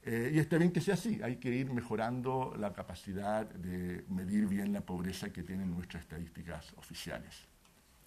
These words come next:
Una vez que esto va terminando, uno hace un pretest de la encuesta.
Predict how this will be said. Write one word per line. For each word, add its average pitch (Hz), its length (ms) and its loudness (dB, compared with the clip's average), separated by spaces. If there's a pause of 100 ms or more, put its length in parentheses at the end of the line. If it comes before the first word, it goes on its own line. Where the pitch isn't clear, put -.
(720)
Una 196 200 8
vez 196 160 6
que 185 140 2
esto 175 220 2
va 156 100 4
terminando, 147 680 4
uno 139 180 0
hace 143 180 -2
un 139 140 -2
pretest 170 560 0
de 123 180 -2
la 113 60 2
encuesta. 107 520 -2